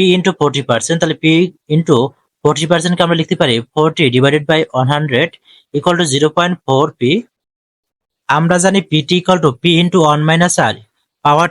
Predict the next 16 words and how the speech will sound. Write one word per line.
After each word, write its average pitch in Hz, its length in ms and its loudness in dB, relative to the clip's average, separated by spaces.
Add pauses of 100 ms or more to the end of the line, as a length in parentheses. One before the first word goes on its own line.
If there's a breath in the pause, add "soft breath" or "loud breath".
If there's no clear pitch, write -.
টি, 127 100 2 (100)
তাহলে 135 220 2
অতএব 139 340 0 (380)
zero 147 240 2 (100)
point 185 300 0
four 165 160 2 (120)
P - 20 -2 (140)
equal 175 260 0
to 139 60 2 (140)
P - 20 -14 (180)
into 175 180 0 (160)
one 143 180 -2
minus 151 320 0 (460 soft breath)
zero 143 240 2
point 175 260 0
thirteen 139 420 0